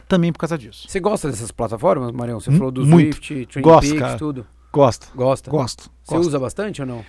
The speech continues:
Speaker 1: Eu tenho usado bastante na pandemia, né?
Speaker 2: Sim,
Speaker 1: Eu, na
Speaker 2: sim.
Speaker 1: verdade, eu, eu, eu sempre enrolei pra,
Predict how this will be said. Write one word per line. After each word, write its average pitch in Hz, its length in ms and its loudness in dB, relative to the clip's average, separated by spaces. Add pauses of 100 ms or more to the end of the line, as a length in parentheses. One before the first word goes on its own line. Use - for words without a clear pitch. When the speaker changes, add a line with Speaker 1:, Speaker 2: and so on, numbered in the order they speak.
(420)
Speaker 1:
Eu 170 100 6
tenho 247 160 4
usado 240 180 6
bastante 233 540 4
na 240 160 2
pandemia, 269 560 2
né? 135 120 0
Speaker 2:
Sim, 156 120 0
Speaker 1:
Eu, 151 100 0
na 165 100 2
Speaker 2:
sim. 160 40 0
Speaker 1:
verdade, 175 380 2
eu, 202 160 2
eu, 175 400 4
eu 170 100 -2
sempre 311 500 -2
enrolei 165 480 4
pra, 107 540 -10